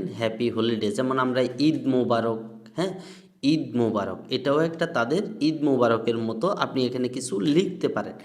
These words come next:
এখন এক জানোয়ার আপনার, আহ, ওর বাড়ি হলো কোথায় যেন বাড়ি,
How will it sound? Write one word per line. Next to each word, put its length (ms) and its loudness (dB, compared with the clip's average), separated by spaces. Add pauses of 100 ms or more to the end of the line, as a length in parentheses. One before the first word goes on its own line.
(380)
এখন 380 2 (580)
এক 220 0 (540)
জানোয়ার 540 4 (720)
আপনার, 400 -4 (180)
আহ, 1900 -6
ওর 100 0
বাড়ি 340 2
হলো 280 4 (2250)
কোথায় 320 2
যেন 260 4
বাড়ি, 280 4